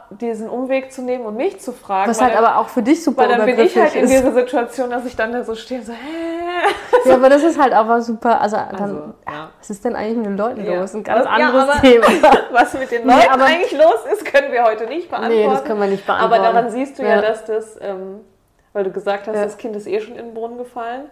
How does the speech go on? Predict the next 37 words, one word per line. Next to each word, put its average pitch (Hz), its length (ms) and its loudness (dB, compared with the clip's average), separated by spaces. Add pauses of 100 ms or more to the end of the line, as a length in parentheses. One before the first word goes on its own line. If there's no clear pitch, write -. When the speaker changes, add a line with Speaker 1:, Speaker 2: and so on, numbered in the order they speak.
(840)
Speaker 1:
Die 190 280 -10
würden, 285 380 -4 (140)
ich 208 140 -18
glaube, 220 320 0
die 214 80 -2
Speaker 2:
Mhm. 214 120 -2
Speaker 1:
würden 285 340 -4
gerne, 220 720 -4 (300)
wenn 190 320 -8
sie 202 220 -4
nur 202 200 -4
locker 233 320 0
genug 165 340 -14
wären, 180 160 -12
Speaker 2:
Ja. 202 140 -4
Speaker 1:
würden 240 160 -8
sie 190 120 -12
dich 175 200 -16
gerne 160 240 -16
fragen. - 480 -18 (140)
Und 190 120 -12
dann 190 180 -6
hätten 214 300 -8
sie 185 120 -8
gerne 175 280 -6
Antwort 175 460 -8
von 165 240 -14
dir, 180 240 -12
weil 196 220 -2
sie 202 80 -6
es 202 120 -12
nicht 185 200 -14
einsortieren 196 580 -8
Speaker 2:
Mhm. 185 60 -8
Speaker 1:
können. 185 180 -8
Aber 180 160 -10
sie 202 180 -10